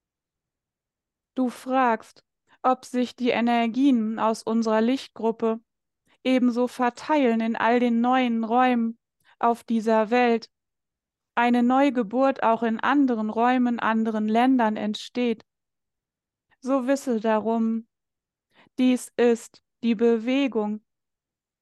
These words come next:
Unsere Geburtsstätte im materiellen Raum, das Einströmen all der Energien,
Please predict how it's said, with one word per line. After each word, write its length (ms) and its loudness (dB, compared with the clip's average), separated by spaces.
Unsere 420 2
Geburtsstätte 1040 -2
im 180 -2
materiellen 640 -2
Raum, 380 0
das 260 -4
Einströmen 720 -2
all 220 2
der 140 2
Energien, 760 -2